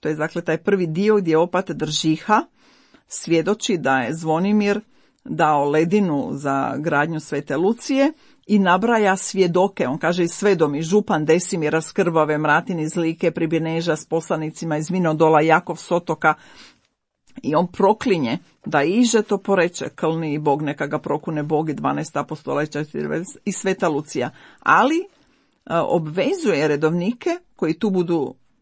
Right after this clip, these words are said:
e, s-, živjeli, radili, da moli za njega Boga. I sad drugi dio zapisa kaže: "Az opat Dobrovit, zdah crekav siju,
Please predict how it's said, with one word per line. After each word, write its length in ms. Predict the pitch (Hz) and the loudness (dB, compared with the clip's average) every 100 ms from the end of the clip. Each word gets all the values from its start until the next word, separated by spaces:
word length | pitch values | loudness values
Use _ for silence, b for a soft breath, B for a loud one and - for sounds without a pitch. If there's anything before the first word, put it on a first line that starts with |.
| _ _ - | _ _ -12
e, 200 | 143 151 | -8 -8
s-, 100 | - 135 | -8 -6
živjeli, 560 | 151 175 180 160 123 139 | -4 -2 0 0 -2 -2
radili, 420 | 139 226 285 233 | 0 2 2 0
da 120 | 170 | 2
moli 380 | 175 190 202 147 | 2 2 0 -2
za 260 | - 151 156 | -4 0 0
njega 300 | 160 160 151 | 0 -4 -4
Boga. 420 | 151 123 - 139 - b b | -2 -4 -4 -8 -10 b b
I 60 | - | -8
sad 200 | - 214 | -2 0
drugi 400 | 185 233 285 240 | 0 0 0 0
dio 340 | 143 160 139 151 | 0 2 2 0
zapisa 720 | 156 151 156 240 - 269 330 b b b b b b b | -2 -2 -2 -4 -2 -2 -2 b b b b b b b
kaže: 320 | - 208 202 202 | 0 2 2 0
"Az 180 | - 233 233 | 2 2 2
opat 320 | - 208 214 208 | 0 0 -2 -2
Dobrovit, 680 | 175 175 151 151 147 156 | 2 2 2 -2 -4 -6
zdah 420 | - 160 160 196 240 - | -6 -4 2 2 2 -8
crekav 520 | - 190 170 180 151 | -4 0 0 -2 -4
siju, 560 | 147 - 165 131 113 156 | -6 -6 -4 -2 -4 -6